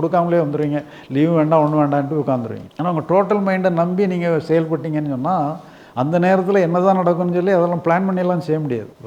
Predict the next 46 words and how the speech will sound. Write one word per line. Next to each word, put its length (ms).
ஏதோ 200
ஒரு 200
வகையில 220
சூழ்நிலைக்கு 560
தகுந்த 220
மாதிரி 220
அவரும் 400
பிஹேவ் 260
பண்ணுவாரு, 260
நீங்களும் 380
பிஹேவ் 220
பண்ணி, 320
என்னத்தையோ 420
பண்ணி 220
சக்ஸஸ்ஃபுல்லா 520
முடிச்சுட்டு 340
வந்துடுவீங்க. 400
இப்ப 220
இந்த 180
மாதிரி 240
ஒரு 480
சாமர்த்தியம் 540
தான் 180
வந்து 520
அந்த 440
டோட்டல் 320
மைண்டுக்கு 280
இருக்கு. 200
இப்ப 160
அந்த, 140
அந்த 200
காலத்துல 420
நடந்த 300
மாதிரி 260
ஒரு, 440
ஒரு 100
கதை. 240
இப்ப 120
சில, 420
அந்த 180
காலத்துல 400
என்னன்னு 140
சொன்னா, 180
சில 260
குடும்பங்களை 720
வந்து 640